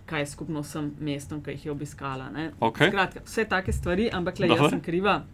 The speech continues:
Speaker 1: A, jaz to vedno povem vnaprej, da se folk lahko pripravi.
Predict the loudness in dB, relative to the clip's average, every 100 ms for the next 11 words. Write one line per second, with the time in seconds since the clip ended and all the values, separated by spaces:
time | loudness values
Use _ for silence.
0 | -18 -20 -20 -18 -16 -6 -4 0 0 0
1 | -2 -2 -2 -4 -4 -4 -2 -4 -4 -4
2 | -4 -2 0 0 -2 -4 -4 -8 -6 -8
3 | -6 -10 -6 -6 -6 -6 -2 0 2